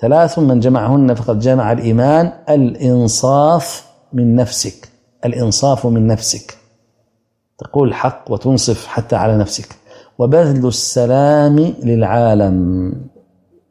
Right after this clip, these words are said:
"والإنفاق من الإقتار"، تنفق حتى لو كنت قليل ذات اليد. قال: "وبذل السلام للعالم، للعالم، والسلام على من عرفت ومن لم تعرف، وإفشاء السلام"،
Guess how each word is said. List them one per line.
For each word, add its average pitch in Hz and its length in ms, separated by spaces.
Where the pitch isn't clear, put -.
"والإنفاق 151 1080
من 135 340
الإقتار"، 127 1000
تنفق 139 360
حتى - 320
لو 110 80
كنت 117 300
قليل 113 560
ذات 110 240
اليد. 101 600
قال: 160 200
"وبذل 139 360
السلام 135 500
للعالم، 110 600
للعالم، 117 520
والسلام 147 500
على 131 180
من 131 80
عرفت 135 360
ومن 139 120
لم 127 140
تعرف، 117 460
وإفشاء 143 400
السلام"، 170 500